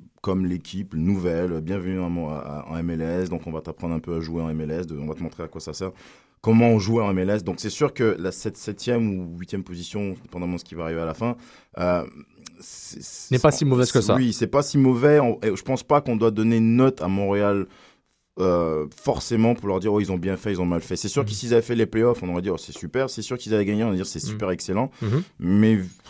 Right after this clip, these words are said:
Speaker 1: septième position, huitième position, euh, si c'est la, si c'est d'ici, la même chose d'ici deux, trois ans, je pense que là, bah, on, on va dire que ça sera différent. Moi, je pense pas qu'on pourrait donner une note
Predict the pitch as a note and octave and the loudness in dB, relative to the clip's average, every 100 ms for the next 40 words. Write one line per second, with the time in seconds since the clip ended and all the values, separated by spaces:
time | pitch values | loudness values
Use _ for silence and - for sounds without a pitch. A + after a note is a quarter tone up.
0 | - - C3 - C3+ A#2+ A2+ A2+ - C3+ | -10 -4 -2 2 2 0 -2 -2 -2 0
1 | C3+ A#2 A2+ A#2+ A2+ A2 G#2 C3 C3 - | 2 0 0 -2 -2 -4 -4 -2 -2 -4
2 | - - _ - F#2 F#2 - - B2 B2+ | -10 -20 _ 0 2 2 -2 -8 -4 0
3 | A2+ G#2+ - - A#2+ A#2 F2 F#2+ - G#2 | 2 0 -4 -10 -8 -8 -8 -10 -12 -14
4 | _ F#2 G2+ A#2+ A#2 C#3+ A2+ G#2+ G2 G2 | _ -2 2 2 2 0 0 -2 0 0
5 | - G2+ G2+ C3+ A#2 A#2 - G2+ G#2+ E2 | 0 0 2 0 0 -4 0 0 2 0
6 | - - - - - D2+ F2+ - D#2+ - | -6 -10 -16 -14 -10 -8 -10 -10 -14 -14
7 | _ _ - - - - - - - G#2+ | _ _ -16 -14 -12 -12 -14 -14 -8 -4
8 | A#2 A2+ G#2+ A#2 A2 G2+ F#2+ A2 C#3 - | 0 0 0 2 4 4 4 4 2 0
9 | A#2+ - C#3 C3+ A#2 A2 A2 G#2+ A2 A2+ | -2 0 0 0 -6 -4 -4 0 0 2
10 | G#2 A2+ A#2+ | 4 4 0